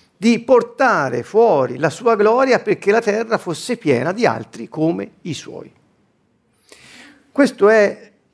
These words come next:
il disegno iniziale e questo è tutto quello che fondamentalmente c'è un po' da sapere rispetto allo scopo di Dio per noi, per la terra, per la sua famiglia e tutto quanto.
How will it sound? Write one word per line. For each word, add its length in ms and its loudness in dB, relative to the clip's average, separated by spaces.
il 280 -2
disegno 600 2
iniziale 1080 -2
e 140 -8
questo 340 -4
è 160 0
tutto 320 -6
quello 600 -2
che 300 -2
fondamentalmente 960 0
c'è 220 0
un 120 -2
po' 100 -6
da 120 0
sapere 420 0
rispetto 540 -4
allo 140 -4
scopo 640 -4
di 160 -16
Dio 300 -4
per 260 -6
noi, 460 0
per 140 -8
la 80 -4
terra, 500 0
per 460 -6
la 320 -8
sua 160 -12
famiglia 500 -2
e 60 -6
tutto 260 -14
quanto. 340 -18